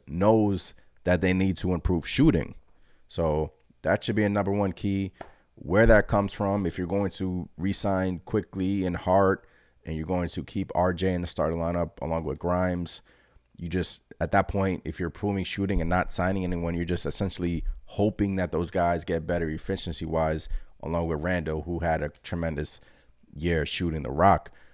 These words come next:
But our Porzingis trade, let's go through these trades one last time for everybody that is just joining us.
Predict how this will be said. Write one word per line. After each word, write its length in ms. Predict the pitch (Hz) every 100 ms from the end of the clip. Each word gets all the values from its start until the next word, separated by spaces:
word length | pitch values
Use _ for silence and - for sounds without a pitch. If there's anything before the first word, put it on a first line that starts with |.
| - -
But 320 | 82 71 - -
our 100 | 98
Porzingis 440 | 113 101 110 104
trade, 240 | 113 104 104
let's 140 | 101
go 140 | - 95
through 140 | 107
these 160 | 95 90
trades 500 | - 98 95 87 - - - - -
one 280 | - 104 101
last 240 | 101 95
time 220 | - 98 92
for 100 | 85
everybody 400 | 92 92 95 92
that 160 | 87
is 140 | 87 80
just 320 | 104 95 -
joining 360 | 95 90 90 90
us. 280 | 87 -